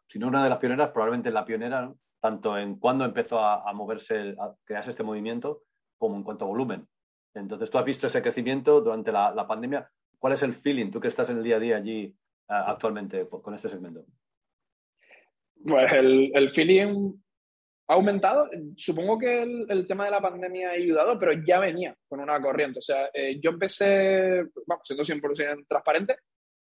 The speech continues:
Speaker 2: yo empecé a involucrarme con este movimiento un poco de los remote workers y de los trabajadores remotos en el, alre-, alrededor del dos mil quince, que fue cuando conocí al primer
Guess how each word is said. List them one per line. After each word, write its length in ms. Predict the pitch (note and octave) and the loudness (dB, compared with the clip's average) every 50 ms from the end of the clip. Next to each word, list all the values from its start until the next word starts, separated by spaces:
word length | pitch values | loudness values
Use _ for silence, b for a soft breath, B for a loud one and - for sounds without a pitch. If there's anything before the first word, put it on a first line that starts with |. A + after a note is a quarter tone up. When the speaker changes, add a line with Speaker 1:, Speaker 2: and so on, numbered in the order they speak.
| _ _ _ - | _ _ _ -4
Speaker 2:
yo 180 | D3+ D#3 F3+ | 0 2 4
empecé 280 | F#3+ G3 F#3 - G3 F#3+ | 4 4 4 6 6 6
a 160 | F#3+ F#3+ F#3 | 8 6 6
involucrarme 560 | F#3 F#3 F#3 F3+ F3+ F3 F3 F3 F3 F3+ E3+ | 4 4 2 4 4 4 2 2 2 0 0
con 240 | E3 E3+ E3 E3 E3 | 0 0 -2 -2 -4
este 160 | E3+ E3+ - | -6 -6 -6
movimiento 340 | E3+ F3 E3 E3 E3 D#3+ E3 | -6 -4 -4 -4 -4 -6 -6
un 80 | E3 D#3 | -4 -2
poco 220 | E3 E3 E3 E3 | 0 2 4 6
de 100 | D#3+ D#3+ | 6 6
los 220 | D#3+ D#3 D#3 D#3 | 4 4 2 2
remote 280 | D#3 D#3 D#3 D#3 D3+ D#3 | 0 -2 -4 -4 -2 0
workers 640 | D#3+ E3 E3 E3 E3 - D#3+ D#3+ D#3+ D#3+ E3 D#3+ | 2 2 2 0 0 0 -2 0 0 -2 -2 -4
y 60 | D#3+ D3+ | -6 -6
de 140 | D#3 D3+ | -6 -4
los 240 | D3+ D3 D3 D3+ - | -2 -2 -2 -4 -2
trabajadores 400 | - D3 C#3 E3 D#3+ D3+ D#3 D#3 | -4 -4 -2 0 2 2 2 0
remotos 460 | D#3 D3+ D3+ D3+ D#3 D3+ D3+ D#3 D3+ - D#3 | 0 -2 -2 -2 -2 -2 -2 -2 -4 -4 -8
en 280 | D#3 D#3 D3+ D3+ D3 | -14 -14 -16 -16 -14
el, 280 | D3 C#3+ D3 D3 C#3+ C#3+ | -12 -12 -10 -6 -2 -2
alre-, 260 | C#3 C#3 C#3 C#3 C#3 - | 0 0 2 0 0 2
alrededor 520 | - D3 C3+ C#3 D3 C#3 C#3 D3 D3+ D#3+ E3 | 0 0 2 0 2 2 4 6 6 6 4
del 140 | D#3+ D#3+ | 4 4
dos 120 | D#3+ D#3+ D#3 | 2 0 -2
mil 160 | E3+ D#3 D3 | -4 -8 -10
quince, 280 | - - G3+ G#3 B3+ A#3 | -6 -4 -2 0 2 2
que 100 | G#3+ F3+ | 2 2
fue 160 | - G3 F3+ | 2 2 2
cuando 300 | F3+ F3+ F3+ F#3 F3+ E3 | 2 2 2 2 2 2
conocí 520 | - F#3+ F#3+ F#3 E3+ D#3 - - G3 A3+ - _ _ _ _ _ _ _ - | 2 2 2 2 -2 -4 -4 -4 -4 -6 -6 _ _ _ _ _ _ _ -2
al 160 | D#3+ D3+ C#3+ | -2 0 0
primer 500 | D3 D#3 D3+ D#3+ E3 E3 E3 E3 E3+ - | 0 -2 -2 0 2 2 2 0 0 -4